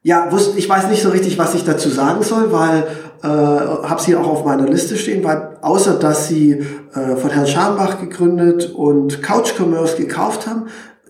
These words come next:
ist so zu mir nicht wahnsinnig viel durchgedrungen. Ich war mal wohl mal auf der Website und hab dann gesehen, okay, so Multichannel, Omnichannel,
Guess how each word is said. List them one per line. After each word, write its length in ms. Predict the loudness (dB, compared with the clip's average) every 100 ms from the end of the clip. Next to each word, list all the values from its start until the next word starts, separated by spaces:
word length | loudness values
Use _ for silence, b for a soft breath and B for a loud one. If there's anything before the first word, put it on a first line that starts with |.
| -20 -4
ist 240 | -2 0
so 640 | 4 4 4 0 -8 -16 -20 -20 -18
zu 160 | -8 -4
mir 260 | 0 2
nicht 180 | 2 2
wahnsinnig 440 | 0 0 0 -2 0
viel 280 | 2 2
durchgedrungen. 720 | 2 2 2 2 0 -2 0 -2
Ich 140 | 0
war 160 | 0 0
mal 180 | 2
wohl 120 | 2 2
mal 180 | 2
auf 180 | 0 -2
der 180 | -2 0
Website 540 | 0 -2 -2 0 0
und 80 | -2
hab 140 | -6 -4
dann 160 | -2
gesehen, 340 | 0 0 0 0
okay, 280 | 0 0
so 180 | 0 -2
Multichannel, 1200 | -4 -8 -8 -6 -6 -6 -8 -8 -4 -2 0 -2
Omnichannel, 1000 | -2 -4 -4 -6 -4 0 4 4 4